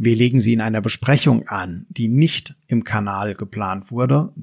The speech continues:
dann ist es entsprechend in OneDrive unter Besprechungen.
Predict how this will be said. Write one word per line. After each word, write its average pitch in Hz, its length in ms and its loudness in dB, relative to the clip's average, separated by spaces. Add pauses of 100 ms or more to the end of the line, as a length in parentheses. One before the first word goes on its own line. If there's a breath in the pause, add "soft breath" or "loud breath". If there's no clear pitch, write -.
dann 107 220 -2
ist - 160 -4
es 107 120 -8
entsprechend - 540 -4
in 98 80 -2
OneDrive 90 460 -2
unter 85 180 -8
Besprechungen. 98 760 -2